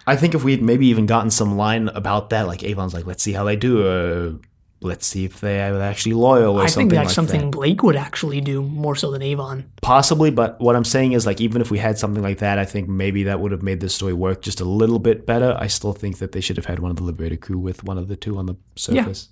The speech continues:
Speaker 2: Yep.
Speaker 1: And that's, like, really my, like, only real thoughts on this episode, 'cause I had such a difficult time actually paying attention to it.
Speaker 2: Yeah, I didn't find this to be too interesting, honestly.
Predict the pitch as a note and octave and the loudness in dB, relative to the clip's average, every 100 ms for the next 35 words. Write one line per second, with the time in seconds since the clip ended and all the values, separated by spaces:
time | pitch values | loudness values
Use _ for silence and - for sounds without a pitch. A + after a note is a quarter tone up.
0 | - E3 F#3 - _ _ - - - - | 0 0 0 -6 _ _ -20 -20 -20 -20
1 | - - - _ _ _ - - - - | -20 -20 -20 _ _ _ -18 -16 -14 -8
2 | B2 A#2+ D3+ E3+ C#3+ A#2+ B2+ A#2 G2+ F#2+ | 0 2 4 2 2 2 2 2 2 2
3 | G2 - A2+ A2+ G#2+ F2 - F#2+ A2+ A2+ | -2 0 0 2 0 -2 -12 -4 0 2
4 | G#2+ G2 - - G#2 B2 - G2+ F#2+ G2+ | 0 -2 -12 0 2 2 2 0 0 -2
5 | - G2+ F#2 G2 F#2+ G2 F#2+ G#2 - - | -2 -4 -2 -2 -2 -4 -4 -4 -4 -6
6 | - _ B2+ C3 A2+ G#2+ - G#2+ G2+ G#2+ | -10 _ -2 -2 -2 -2 0 0 0 -4
7 | - G#2+ - G2+ F2+ G2+ A#2+ G2 F2+ F#2 | -4 -4 -4 -4 -4 -4 -4 -6 -6 -6
8 | F2+ F2+ _ _ - _ _ _ _ _ | -6 -8 _ _ -20 _ _ _ _ _
9 | _ _ _ _ _ F3+ F3+ E3+ - E3 | _ _ _ _ _ 4 4 2 2 2
10 | D#3+ D#3 - - _ _ - - - - | 4 4 2 -6 _ _ -20 -16 -8 -2
11 | D3+ D3 D3 - D#3 D#3 F3 D#3+ D#3 D#3+ | 0 0 -2 -2 0 0 4 4 4 -2
12 | - D#3 D3+ C#3 D3 D3 - F3+ C#3+ | 2 2 2 0 -2 -2 -4 -4 -4